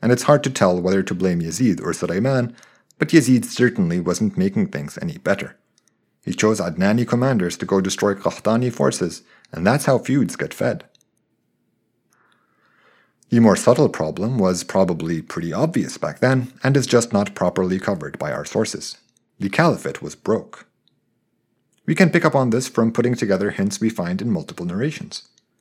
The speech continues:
Yazid's governor of Basra couldn't match what the Muhallabs could pay his men. The caliph reinstated taxation on all the Mawali. The caliph replaced his half-brother because he wanted more revenue to flow from his province back to the capital.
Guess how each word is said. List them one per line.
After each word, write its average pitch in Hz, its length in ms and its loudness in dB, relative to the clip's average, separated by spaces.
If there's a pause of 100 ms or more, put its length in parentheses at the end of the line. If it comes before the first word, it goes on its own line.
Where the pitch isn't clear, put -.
(400)
Yazid's 101 340 0
governor 95 380 4
of - 160 -10
Basra 117 320 4
couldn't 147 380 -2
match - 340 0
what 82 120 -8
the 110 60 2
Muhallabs 90 460 -2
could - 180 -6
pay 90 120 -2
his 80 180 -10
men. 110 280 -4 (640)
The 104 100 -2
caliph 104 420 -2
reinstated 104 540 -2
taxation 107 520 -4
on 92 140 -4
all 85 200 -4
the - 120 -8
Mawali. 101 480 -2 (560)
The 104 80 -2
caliph 98 400 -2
replaced 90 380 -4
his 95 140 -6
half-brother 90 520 -6
because 104 240 -4
he 113 100 0
wanted 85 380 -6
more 85 220 -2
revenue 101 440 0
to 123 140 -4
flow 85 240 -4
from 101 160 -4
his 113 120 -4
province 156 400 0
back - 240 -4
to - 60 -8
the - 100 -6
capital. - 480 -4